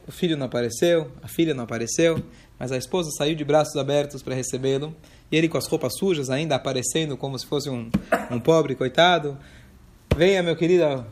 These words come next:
meu querido marido, eu acabei de preparar um jantar pra você, por favor, se senta, fica tranquilo, tudo vai dar certo." Aí ele faz assim, né, dá, subiu pro, pro motorista chegar aí com o carregamento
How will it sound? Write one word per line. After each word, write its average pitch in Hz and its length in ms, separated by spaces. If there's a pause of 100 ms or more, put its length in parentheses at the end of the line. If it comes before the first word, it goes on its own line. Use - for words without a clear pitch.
meu 131 260
querido 156 260
marido, 151 300
eu 147 60
acabei 143 240
de 151 60
preparar 143 320
um 135 60
jantar 131 360
pra 131 100
você, 147 440
por 151 120
favor, 131 340
se - 120
senta, 160 340
fica 160 240
tranquilo, 139 540
tudo 147 180
vai 135 120
dar 123 120
certo." 110 380 (440)
Aí 135 200
ele 143 100
faz 135 180
assim, 123 220 (760)
né, 165 180
dá, 151 200
subiu 170 340
pro, 147 360 (460)
pro 160 140
motorista 175 540
chegar 160 280
aí 160 100
com 151 100
o 139 40
carregamento 147 800